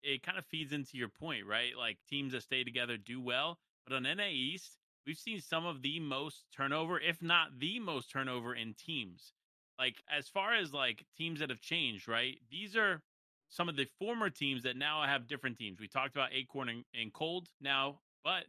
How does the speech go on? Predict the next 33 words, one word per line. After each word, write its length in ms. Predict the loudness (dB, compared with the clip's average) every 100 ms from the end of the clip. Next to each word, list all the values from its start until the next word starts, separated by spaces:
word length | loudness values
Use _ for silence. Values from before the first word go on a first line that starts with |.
| _ _ -4
that 100 | -2
used 160 | 0 -2
to 80 |
be 60 | 0
Acorn, 320 | 0 0 -2
Edgy, 260 | 0 -2 -2
Cold, 220 | -4 -2
Scented, 380 | 0 -2 -2 -8
right? 240 | -2 -2 -4 _ _
There's 180 | -4 -4
Degen 380 | -2 -2 -2 -2
and 100 | -2
Muzz, 360 | 0 0 -2 -4
another 380 | -6 -2 0 0
new 160 | -2 -4
team, 420 | -4 -2 -2 -4 _ _ _
but 200 | 0 0 -2 -10
Degen, 320 | -8 -6 -6
Pledge, 480 | -4 0 2 0 -6 -4
Muzz, 300 | 0 0 0
and 100 | -2
Playify 560 | 0 0 2 2 4
were 120 | 2 -4
the 60 |
four 160 | -6 -4
players 260 | 0 0
that 100 | -2
used 260 | -6 -10 -10
to 80 | -10
play, 240 | -4 -4 -2
like, 240 | -2 -2 -6 _ _ 2
separately. 480 | 4 4 -2 -6
So, 300 | -4 0 0